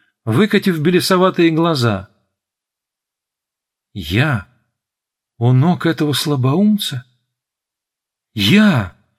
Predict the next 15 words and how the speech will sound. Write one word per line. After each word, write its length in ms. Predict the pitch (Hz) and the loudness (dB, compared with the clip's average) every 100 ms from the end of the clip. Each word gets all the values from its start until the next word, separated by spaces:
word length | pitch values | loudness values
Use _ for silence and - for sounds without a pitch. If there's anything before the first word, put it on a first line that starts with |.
| _ _ | _ _
внучка 520 | 107 160 220 196 - | 0 4 4 2 0
Фердинанда 840 | 131 170 180 151 196 226 202 196 208 | 0 2 2 2 2 4 4 4 2
Арагонского?» 800 | 208 196 190 127 - - 120 123 _ _ _ _ _ _ _ _ _ _ _ _ - | 2 2 0 -2 -4 -8 -10 -12 _ _ _ _ _ _ _ _ _ _ _ _ -12
Встала, 600 | - - - 156 165 180 - _ _ _ _ _ _ _ _ | -8 -4 0 0 0 -4 -10 _ _ _ _ _ _ _ _
бледные 600 | - 101 147 156 120 151 | -6 2 4 4 2 2
щеки 420 | 135 - 170 139 147 | 2 2 0 2 2
ее 160 | 131 | 2
вспыхнули. 760 | 127 - - 185 185 196 185 - _ _ _ _ _ _ _ _ - | 0 -2 0 0 2 0 -2 -6 _ _ _ _ _ _ _ _ -4
Герцогиня 520 | 135 143 180 165 170 | 0 2 2 4 2
смерила 480 | 143 185 185 160 160 | 4 4 4 4 4
его 220 | 151 151 | 4 4
глазами 580 | 147 156 127 180 185 180 | 4 4 4 4 2 0
с 140 | - | 0
нескрываемым 760 | 175 - 165 170 170 170 160 143 | 0 2 2 4 4 4 2 0
презрением. 880 | - 156 135 160 160 151 139 131 | 0 2 2 2 2 0 0 -4